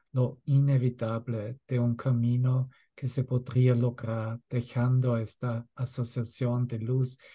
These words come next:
y viajando hacia el universo por entender que era algo que nos tocaba hacer. Y de las clarificaciones de términos,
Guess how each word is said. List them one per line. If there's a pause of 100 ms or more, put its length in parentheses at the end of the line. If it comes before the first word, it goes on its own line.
(180)
y
viajando (300)
hacia
el
universo (300)
por
entender (300)
que
era (320)
algo (100)
que
nos
tocaba
hacer. (1080)
Y
de
las (100)
clarificaciones
de
términos,